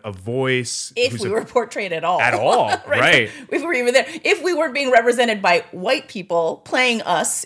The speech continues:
Speaker 2: in media.
Speaker 1: Yes.
Speaker 2: Or the, like, two Asian people in the background in an episode of mash. You know, that was, like, the extent.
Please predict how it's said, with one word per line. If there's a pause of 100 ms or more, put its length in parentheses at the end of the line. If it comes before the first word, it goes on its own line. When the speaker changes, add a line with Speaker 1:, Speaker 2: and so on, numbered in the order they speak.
Speaker 2:
in
media. (320)
Speaker 1:
Yes.
Speaker 2:
Or (140)
the,
like, (200)
two
Asian
people
in
the
background
in
an
episode
of
mash. (260)
You
know,
that
was,
like,
the
extent.